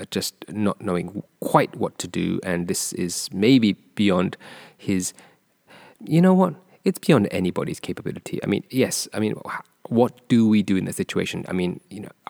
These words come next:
ideally we would be a person of action and stand up immediately and know exactly how to react to this, but he didn't. Uh, he's human. So he's sitting there and he may be the,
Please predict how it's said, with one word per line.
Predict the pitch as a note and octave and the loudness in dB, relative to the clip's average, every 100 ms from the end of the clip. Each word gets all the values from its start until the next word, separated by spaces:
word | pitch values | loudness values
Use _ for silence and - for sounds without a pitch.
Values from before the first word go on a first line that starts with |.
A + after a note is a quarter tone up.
| - | -4
ideally | G#2 - G#2+ G#2+ G#2 G2+ | -4 0 4 6 6 4
we | G2 | 4
would | F#2+ F#2 - - _ _ | 2 0 -2 -16 _ _
be | - G2 G2 G2 G2 - - - - - | -4 0 0 0 -2 -8 -20 -20 -20 -16
a | - | -10
person | - G2+ - G2+ | -6 -4 -4 -6
of | - - | -8 -6
action | G#2 - - G2+ F#2+ F#2+ | -4 -4 -4 -4 -2 -4
and | F#2+ F#2+ F#2 | -4 -4 -6
stand | - F#2+ G2 | -4 -2 0
up | F2+ | 0
immediately | F#2+ F#2+ G2+ F#2+ F#2+ F2+ | 2 2 2 0 0 -2
and | F2 | 0
know | F2+ F2+ | 0 -2
exactly | E2+ - F#2+ G2+ | -2 -4 -4 -4
how | F#2 F#2 | -4 -4
to | - F#2 | -4 -2
react | F#2 G2 - | 0 -2 -4
to | A#2+ | -4
this, | A#2+ | -2
but | - - | -4 -2
he | B2+ | 0
didn't. | A2+ F2+ - - - | 2 2 0 -12 -10
Uh, | F#2+ | -6
he's | F#2+ G2 | -4 -2
human. | - F2+ - | -2 -4 -6
So | - G2 | -10 -6
he's | A2 A2+ | -4 0
sitting | C#3 C3+ | 2 2
there | A#2+ A#2+ - - - | 2 0 -4 -18 -10
and | G2 F2+ | -6 -2
he | G2+ | 0
may | G2 | 0
be | F#2+ | 0
the, | F#2 G#2 | -4 -6